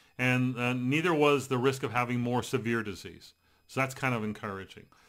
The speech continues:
What's not encouraging was a report from the French literature. Actually, in their, uh, review of over a thousand patients with inflammatory, uh, rheumatic conditions,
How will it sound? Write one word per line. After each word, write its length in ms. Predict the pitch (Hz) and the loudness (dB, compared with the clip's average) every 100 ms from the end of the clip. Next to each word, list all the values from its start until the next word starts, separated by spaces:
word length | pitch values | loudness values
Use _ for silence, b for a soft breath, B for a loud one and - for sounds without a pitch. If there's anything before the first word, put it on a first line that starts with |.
| b | b
What's 220 | 139 135 | -4 -2
not 200 | 147 147 | 2 4
encouraging 680 | 190 180 170 180 175 247 226 - _ _ | 2 0 -2 -2 -2 -4 -4 -12 _ _
was 160 | 123 117 | -8 -2
a 80 | 127 | 0
report 560 | 127 127 127 131 - - b b b b | 0 -2 0 0 -2 -12 b b b b
from 280 | b 143 139 | b -2 0
the 60 | 135 | 0
French 380 | 131 139 135 127 | -2 -2 -2 -2
literature. 540 | 113 107 - 104 98 _ b b b b | -2 -2 -6 -12 -14 _ b b b b
Actually, 380 | 123 135 165 147 127 | -4 -2 -2 -2 -2
in 200 | 127 131 | 0 2
their, 400 | 131 156 160 143 - | 4 4 0 -4 -4
uh, 200 | 123 127 | 2 2
review 640 | 123 131 117 135 131 101 - b b b | 4 2 2 0 0 -2 -6 b b b
of 160 | 120 123 | -2 4
over 300 | 139 127 131 | 4 4 2
a 40 | |
thousand 540 | 127 131 135 143 147 | 2 2 2 2 -2
patients 480 | 131 143 135 147 127 | -2 -2 -2 -4 -6
with 140 | 127 113 | -4 -6
inflammatory, 840 | 110 135 131 143 139 147 139 143 139 B B B | -4 -2 -2 -2 -2 0 2 0 -6 B B B
uh, 280 | 117 113 110 | -2 -2 -2
rheumatic 460 | 107 117 123 139 135 | -2 0 2 2 0
conditions, 640 | 147 131 127 107 98 - | -4 -4 -4 -6 -8 -14